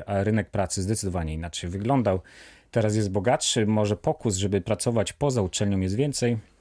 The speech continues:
ale ta swoboda, e, mo-, kreatywność, możliwość robienia tego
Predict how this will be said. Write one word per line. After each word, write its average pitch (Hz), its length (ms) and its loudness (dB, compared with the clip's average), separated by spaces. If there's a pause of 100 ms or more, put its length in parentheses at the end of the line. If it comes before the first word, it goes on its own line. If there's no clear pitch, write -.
(580)
ale 104 200 2
ta 95 180 0
swoboda, 107 720 2
e, 95 200 -2
mo-, 104 360 0
kreatywność, 107 800 0
możliwość 107 800 0
robienia 107 440 2
tego 113 260 -2